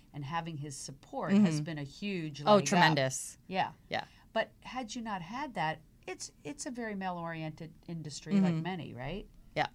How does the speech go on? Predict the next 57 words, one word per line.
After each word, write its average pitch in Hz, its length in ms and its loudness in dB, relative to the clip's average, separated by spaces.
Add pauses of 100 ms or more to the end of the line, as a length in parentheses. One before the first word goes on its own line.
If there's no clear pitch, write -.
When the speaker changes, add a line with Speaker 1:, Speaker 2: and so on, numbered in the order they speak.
(300)
Speaker 1:
Yeah. 147 240 -6
Speaker 2:
It's 196 200 2
a, 190 360 10 (840)
I 202 120 8
grew 226 180 4
up, 220 100 0 (200)
and 175 140 2
a 170 40 4
lot 165 180 4
of 160 40 0
my 156 100 2
friends 151 220 -2
were 147 60 -4
boys. 147 720 0
I 151 40 -2
was 147 160 -4
always 147 200 -2
kind 147 120 0
of 135 60 -2
a 139 60 -2
tomboy, 143 480 2
and 139 160 0
then 135 120 0
poof, 151 300 -4
I 139 60 -4
started 139 380 -6
dressing 139 420 -4
super 160 260 -2
girly. 147 560 0
I 143 80 0
don't 143 120 2
Speaker 1:
Yeah. 147 80 0
Speaker 2:
know 151 60 2
what 156 120 6
happened 160 320 6
there. 143 260 6
Speaker 1:
<laughs> 196 220 2
Speaker 2:
Um, 180 460 12 (340)
but 185 260 10
I 190 140 12
always 202 420 10
was, 180 400 2 (100)
was 190 180 0
Speaker 1:
That - 120 -16 (100)
never 226 140 8
Speaker 2:
pretty 214 40 8
Speaker 1:
happened 165 380 4
to 143 40 -4
me, 143 140 -6
but 139 180 -8
that's 160 200 -10
okay. 151 280 -6 (100)
<laughs> 302 140 2
Speaker 2:
I 226 200 12
was 240 140 12
always 269 220 12
pretty, 233 440 10